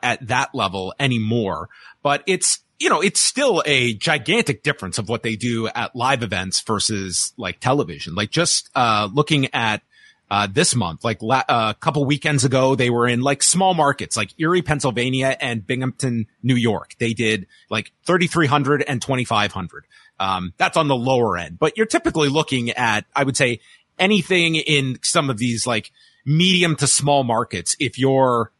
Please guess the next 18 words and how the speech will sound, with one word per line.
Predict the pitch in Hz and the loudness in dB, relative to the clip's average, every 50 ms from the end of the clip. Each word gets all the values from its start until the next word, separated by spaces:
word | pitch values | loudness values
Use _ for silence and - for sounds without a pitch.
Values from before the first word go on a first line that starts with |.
| _ - | _ -2
you're, | 208 214 - - | 0 0 0 2
you're | 156 170 175 | 2 4 4
in | 175 160 | 4 4
the | 147 131 | 2 2
three | - - - 160 160 160 156 156 | 0 0 0 2 4 4 4 2
to | - - 135 127 - - | 2 0 -2 -2 -4 -6
three | _ - - 170 151 | _ -4 -2 -2 0
thousand | - 147 135 131 131 135 - 135 135 127 - | 2 4 4 4 4 2 0 0 -2 -2 0
to, | 131 123 117 113 110 104 90 _ _ | -2 0 0 -2 -2 -4 -6 _ _
you | - 113 | -6 -6
know, | 101 92 | -4 -6
forty-two | - - 147 147 135 127 117 - 131 110 | -4 -2 0 2 2 2 0 0 0 0
hundred | 117 127 123 104 107 104 98 90 - - | 2 0 0 0 0 -2 -2 -4 -6 -4
range | 110 127 123 113 92 82 90 92 107 | -2 0 0 0 -2 -4 -6 -8 -6
is | 101 - - - - - _ _ _ _ _ _ _ | -4 -4 -4 -6 -8 -14 _ _ _ _ _ _ _
typical | - 240 240 - - - 117 101 95 104 | -2 -2 0 0 -2 -2 -4 -4 -4 -2
unless | 117 127 135 - - - | -2 0 0 0 0 0
you're, | 135 117 113 107 104 | 0 0 0 0 -2